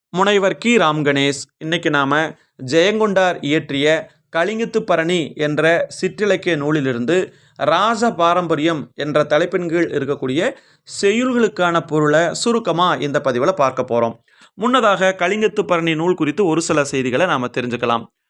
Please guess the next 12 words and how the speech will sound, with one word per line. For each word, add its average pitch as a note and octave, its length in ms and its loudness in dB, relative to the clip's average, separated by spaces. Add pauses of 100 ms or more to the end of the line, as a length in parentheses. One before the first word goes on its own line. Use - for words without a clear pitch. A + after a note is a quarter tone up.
(640)
சோழ G#3+ 380 2
மன்னன் F#3 320 0
முதற் D#3+ 400 -2
குலோத்துங்க D#3+ 360 0
சோழன், B2 460 -2 (340)
அவனுக்கும் F#3 600 -2 (600)
கலிங்க A3+ 340 0
நாட்டு F3+ 400 0
மன்னனுக்கும் D3+ 340 -2
இடையே F3+ 280 2
பகை D#3+ 300 2
ஏற்படுது. A#2+ 380 -2